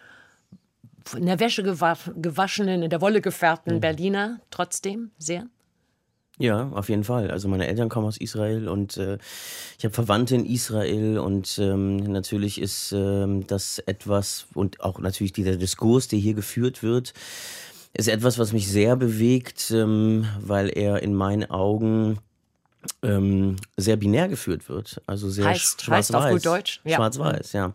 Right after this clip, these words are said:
Speaker 2: Und, ähm, wenn man in Israel, ähm, und den besetzten Gebieten war, dann merkt man relativ schnell,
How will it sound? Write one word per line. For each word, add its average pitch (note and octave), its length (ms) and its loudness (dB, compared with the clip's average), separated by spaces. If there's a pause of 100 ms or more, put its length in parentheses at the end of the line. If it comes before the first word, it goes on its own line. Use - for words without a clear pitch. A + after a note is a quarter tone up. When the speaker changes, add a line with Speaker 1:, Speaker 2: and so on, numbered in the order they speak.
(360)
Speaker 2:
Und, G#2+ 400 0
ähm, A2 400 4
wenn G#2+ 180 2
man A2 240 2
in G2+ 200 -2
Israel, G#2+ 760 0
ähm, G2+ 680 2 (180)
und G2+ 400 -4
den A2 420 -10
besetzten G2 380 -2
Gebieten G2 380 -2
war, G#2 240 2
dann G2 400 0
merkt G2+ 520 -2
man G2+ 320 0
relativ G2+ 440 -2
schnell, G2+ 480 0